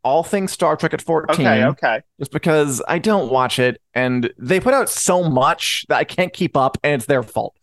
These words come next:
Speaker 1: I
Speaker 2: Yeah.
Speaker 1: put Vikings Valhalla at thirteen just 'cause I don't
Speaker 2: I
Speaker 1: really
Speaker 2: agree.
Speaker 1: watch that either, and, uh, sorry. Um, it was pointed out that we didn't have Outlander on this list, which,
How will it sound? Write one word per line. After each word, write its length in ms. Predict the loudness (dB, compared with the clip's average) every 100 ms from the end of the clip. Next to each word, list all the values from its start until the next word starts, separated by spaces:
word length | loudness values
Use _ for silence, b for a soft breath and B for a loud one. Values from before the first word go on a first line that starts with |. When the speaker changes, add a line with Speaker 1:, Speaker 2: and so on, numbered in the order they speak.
| B B B _ -4
Speaker 1:
I 100 | -2
Speaker 2:
Yeah. 180 | 2 2
Speaker 1:
put 100 | 2
Vikings 440 | 0 0 0 -2
Valhalla 560 | 0 0 0 0 2 2
at 120 | 0
thirteen 380 | -6 -6 -4 -6
just 80 | -2
'cause 80 | 0
I 80 |
don't 160 | 2 2
Speaker 2:
I 60 | 2
Speaker 1:
really 240 | 2 2
Speaker 2:
agree. 40 |
Speaker 1:
watch 220 | 2 0 0
that 160 | 0
either, 580 | 2 2 2 2 0 -4 -6
and, 520 | -2 0 0 0 -2 -4 -8 -14 -10
uh, 680 | -4 -2 0 0 0 -2 -6
sorry. 560 | -4 -2 0 -2 -4 _ _ _ _ _ -2
Um, 120 | 0
it 40 |
was 100 | 0
pointed 200 | 2 0
out 80 | 2
that 60 | 2
we 140 | 0
didn't 280 | 2 0 2
have 200 | 0 -2 -2
Outlander 460 | -2 -2 -2 -2 0
on 140 | 0
this 240 | -2 -2
list, 420 | -2 -2 -4 -10 -16 _ _ _ _ _
which, 420 | 0 0 -2 -10